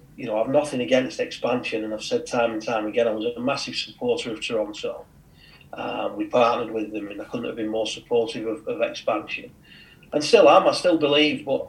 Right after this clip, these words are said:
I think what, what's gotta happen is, it, going into that, what we've just discussed, is it's about sustainability, but not just sustain it to grow, um, grow. And, and Cornwall, without doubt, is an area that has got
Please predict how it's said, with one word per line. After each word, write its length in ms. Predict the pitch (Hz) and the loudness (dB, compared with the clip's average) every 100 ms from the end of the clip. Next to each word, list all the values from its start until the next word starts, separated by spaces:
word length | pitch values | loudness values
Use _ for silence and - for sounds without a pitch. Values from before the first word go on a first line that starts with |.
| - | -6
I 20 | |
think 460 | 175 165 - - - | -4 -4 -6 -12 -4
what, 240 | 151 156 | 0 2
what's 260 | 156 147 - | 2 2 0
gotta 260 | - 143 143 | -2 0 2
happen 300 | 147 131 113 | 0 -4 -6
is, 120 | 110 | -6
it, 480 | 123 - - - 127 | -8 -10 -12 -10 -8
going 220 | 135 135 | -4 -2
into 260 | 127 127 127 | -4 -2 -2
that, 180 | 120 | -2
what 100 | 120 | -4
we've 140 | 123 - | -8 -10
just 180 | 123 - | -12 -10
discussed, 480 | 110 - 131 - | -10 -6 -6 -6
is 200 | 117 110 - - - - - - - - | -6 -8 -8 -20 -20 -20 -20 -20 -20 -6
it's 220 | - - | -4 -2
about 260 | 131 147 156 | 6 8 8
sustainability, 960 | - - 151 135 131 139 147 - - | 4 -2 6 6 8 4 4 2 -4
but 140 | - 127 | -6 -2
not 200 | 139 131 | -2 -2
just 240 | 131 - - | -6 -8 -8
sustain 440 | - 131 135 135 - - - - - - - _ _ - - _ _ _ - - | 2 8 8 6 -8 -20 -20 -20 -20 -20 -20 _ _ -20 -20 _ _ _ -20 -8
it 160 | 113 | -8
to 140 | - 107 | -6 -6
grow, 500 | 117 123 123 113 - _ _ - | 6 8 10 6 0 _ _ -14
um, 580 | 110 110 107 104 - - - | -8 -2 -2 -2 -8 -12 -2
grow. 340 | 123 127 131 | 6 10 10
And, 120 | 117 | 8
and 280 | 123 120 123 - - - - | 0 -4 -8 -14 -20 -20 -2
Cornwall, 520 | - 151 151 131 123 | 8 10 10 6 4
without 300 | 120 123 113 | 6 6 6
doubt, 200 | 131 127 110 | 6 6 4
is 100 | 113 | 0
an 100 | 117 | 6
area 360 | 123 117 110 | 8 8 4
that 240 | 110 113 - - | 4 2 -2 -4
has 200 | 120 117 | -2 0
got 380 | 123 117 - - | 2 2 2 -6